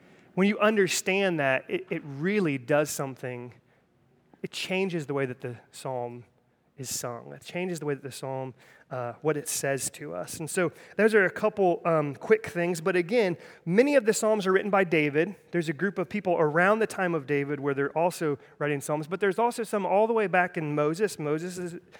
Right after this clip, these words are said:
is, um, a contributor to the psalms, and so is Solomon. So again, it's important to see what's going on around it. And so for today, we're gonna be in Psalm ninety-one.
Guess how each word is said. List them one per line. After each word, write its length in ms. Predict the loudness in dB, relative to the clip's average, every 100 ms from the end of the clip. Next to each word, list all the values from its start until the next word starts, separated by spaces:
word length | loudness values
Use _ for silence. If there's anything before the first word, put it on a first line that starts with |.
| -20 -4
is, 280 | 0 0 -2
um, 240 | -2 0 -2
a 60 | -6
contributor 580 | -6 -6 -4 -4 0 0
to 160 | 0
the 120 | -6 -4
psalms, 480 | 0 2 2 0
and 140 | -4 -4
so 220 | -2 0
is 180 | 0 0
Solomon. 520 | 0 0 0 -4 -6
So 180 | -2 0
again, 340 | 2 2 2 0 -14
it's 120 | -6 -2
important 460 | 0 6 6 6
to 80 | 0
see 400 | 0 0 -2 -4
what's 300 | 2 2 2
going 260 | -2 -2 -2
on 280 | 0 0 0 -4
around 480 | -2 0 2 2
it. 80 | -2
And 100 | -4
so 160 | -4 -6
for 160 | -4
today, 600 | -6 -4 -2 0 2 0 -4 -20 -4
we're 120 | 0
gonna 200 | 2 2
be 140 | 2 0
in 160 | 0
Psalm 420 | -2 -2 2 2
ninety-one. 720 | 0 -2 -2 -6 -10 -12 -14